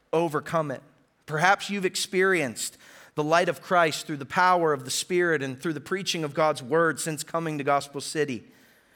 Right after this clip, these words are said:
For some of you, it has exposed your own need to confess hidden sin.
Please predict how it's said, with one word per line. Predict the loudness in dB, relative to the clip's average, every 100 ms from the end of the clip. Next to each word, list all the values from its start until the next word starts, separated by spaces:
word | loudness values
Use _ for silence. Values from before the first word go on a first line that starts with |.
| _ _
For | -6
some | 0 2 2
of | 0
you, | 0 0
it | 0 2
has | 2 0
exposed | -2 -2 -2 2 4 6 4 -2 -8 -10 _ _ -20 -6
your | -2 0 2
own | 2 2 0 -2
need | -2 -2 -2
to | -8
confess | -8 -2 0 0 0
hidden | -2 -2 -6
sin. | -4 -4 -4 -8